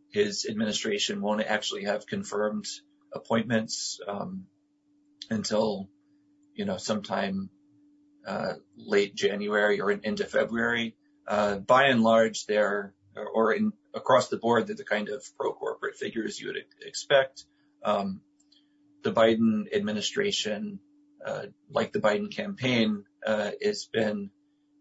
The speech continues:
generally, um, impervious to any influence from the left.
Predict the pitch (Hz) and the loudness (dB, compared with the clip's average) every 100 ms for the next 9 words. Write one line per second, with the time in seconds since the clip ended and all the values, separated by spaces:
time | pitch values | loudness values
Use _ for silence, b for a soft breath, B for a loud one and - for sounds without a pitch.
0 | _ - 110 107 107 196 190 95 - _ | _ 0 2 4 2 0 -4 -8 -14 _
1 | _ _ _ _ - 143 - - - - | _ _ _ _ -14 -12 -12 -14 -16 -20
2 | _ - - 101 - 110 110 110 104 - | _ -16 -8 -8 -2 -2 2 2 2 -4
3 | 101 104 92 104 - - 98 - - - | -6 -4 -4 -8 -6 -6 -6 -6 -8 -6
4 | - 120 123 - | -2 0 -2 -8